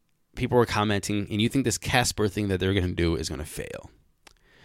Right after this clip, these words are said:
And you know that eth is gonna go down to two hundred after this fails. So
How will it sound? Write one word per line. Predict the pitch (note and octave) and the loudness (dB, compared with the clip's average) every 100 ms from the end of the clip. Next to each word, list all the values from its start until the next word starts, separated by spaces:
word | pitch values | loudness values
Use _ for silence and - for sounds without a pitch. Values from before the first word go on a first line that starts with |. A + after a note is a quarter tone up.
| - - - - _ _ - | -20 -20 -20 -20 _ _ -2
And | A2+ A2 G#2 | 0 2 4
you | C3+ | 6
know | C#3 B2 | 8 8
that | G#2 - | 6 2
eth | G2+ F2+ | -2 -2
is | F#2+ | -4
gonna | G2+ | -2
go | F#2+ | 0
down | E2+ | -2
to | D2+ | -4
two | - F#2+ F2 | -4 -4 -4
hundred | - - - | -6 -8 -10
after | - | -12
this | - - | -12 -10
fails. | C2 G1+ - - _ _ _ _ _ | -8 -6 -8 -12 _ _ _ _ _
So | - C3 A2+ | 6 8 6